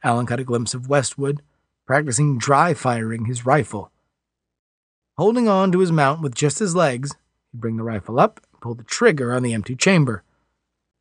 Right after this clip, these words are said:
Occasionally, he made an adjustment to his sight. Alan figured he must have a pretty good estimate of how accurate his own aim was to be doing that kind of fine-tuning. Carpenter steered them toward a clearing by the lake so they could water their mounts.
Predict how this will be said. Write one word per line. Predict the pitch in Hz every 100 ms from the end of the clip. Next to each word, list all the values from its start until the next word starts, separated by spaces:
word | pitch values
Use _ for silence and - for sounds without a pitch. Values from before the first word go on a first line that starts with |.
| _
Occasionally, | - 127 104 127 147
he | 139
made | 131 120
an |
adjustment | 117 113 127 - 120
to | 110
his | 120
sight. | - 147 110 - _ _ _ _ _ _ _ 117
Alan | 117 104 95
figured | 117 113 110
he |
must | 110 101
have | 113
a | 101
pretty | - - 139
good | 120 117
estimate | 117 - 117
of | 110 117 113
how | 113 117
accurate | 120 - 123 110
his | 117
own | 113 110
aim | 151 131
was | 113 113 110 - _ _ _
to |
be | 113
doing | 110 131 113
that | 123 143
kind | - 107 104
of |
fine-tuning. | - 107 98 - 143 110 104 101 _ _ _ _ _ _ _ _ _ _ _ _ _ _
Carpenter | 131 123 117 120
steered | - - 127 127
them | 127 127
toward | 117 117
a |
clearing | - - 143 127 127
by | 117 123
the | 123
lake | 131 131 - _ _ _ -
so | 117
they | 110
could | 107
water | 101 113 104
their | 98 104
mounts. | 110 107 95 -